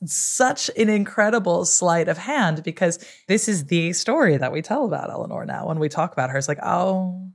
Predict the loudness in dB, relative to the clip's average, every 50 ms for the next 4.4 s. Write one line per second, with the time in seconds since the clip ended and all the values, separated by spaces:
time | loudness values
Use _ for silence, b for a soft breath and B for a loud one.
0 | _ _ _ -2 -2 0 2 4 4 6 6 4 4 4 2 2 2 2 0 -4
1 | -8 -8 -6 -6 -8 -10 -14 _ _ _ _ 4 4 4 2 0 0 -2 2 4
2 | 2 4 4 4 4 4 4 2 0 2 2 2 2 4 4 2 2 2 2 2
3 | 4 4 4 4 4 2 2 2 0 -4 -12 _ _ _ _ _ _ -6 -6 0
4 | 0 2 2 2 2 0 -4